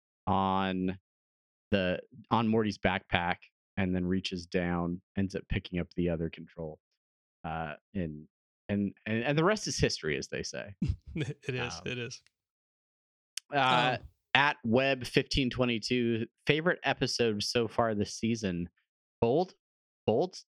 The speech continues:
Speaker 1: bold stance. Uh, it's, it's, it's gotta be top three for me, I think, easy.
Speaker 2: Yeah, I'd, I'd, I'd say so. You're,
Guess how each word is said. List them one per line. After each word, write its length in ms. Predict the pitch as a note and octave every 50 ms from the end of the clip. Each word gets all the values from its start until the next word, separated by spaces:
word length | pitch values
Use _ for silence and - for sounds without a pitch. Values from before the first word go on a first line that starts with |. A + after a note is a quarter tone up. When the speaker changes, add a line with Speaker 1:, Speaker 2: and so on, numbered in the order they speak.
| _ _ -
Speaker 1:
bold 240 | A#2 A2+ C#3 E3 -
stance. 640 | - - - C#3 D#3+ E3+ C3+ G#2 G2 G2+ - - - - -
Uh, 540 | A#2+ A#2 A2+ A#2 A2+ A2+ A2 A2 G#2+ G#2+ A2 - _ _ _ _ _ _ _ _ _ _ _ -
it's, 260 | B2 B2 - - - -
it's, 300 | C3 - - - - - _ - - -
it's 180 | A#2 - -
gotta 220 | - - B2+ D3 F3+
be 100 | D#3+ G#2
top 300 | - - - G2+ - -
three 240 | - G#2+ G#2 C3+
for 160 | C#3+ - - F#2
me, 320 | E2+ E2 D#2+ F2 G2+ A2+ - _ -
I 80 | F#2+
think, 320 | E2 - F#2+ F#2+ F#2+ F#2+ -
easy. 480 | - G2 A#2 C3+ G2+ E2 E2+ G2 - _ _ _ _ _ -
Speaker 2:
Yeah, 280 | D#3+ C3 B2+ C#3+ C#3+ A2 - - -
I'd, 220 | C#3+ C#3+ E3 - A#2+
I'd, 160 | C3+ D#3 D3+ -
I'd 180 | C3 D3 D3+ -
say 160 | D3+ B2 A#2
so. 340 | - - B2+ A#2+ A#2+ A#2+ - - - - _ _ _ _ -
You're, 240 | D3 D3+ E3+ -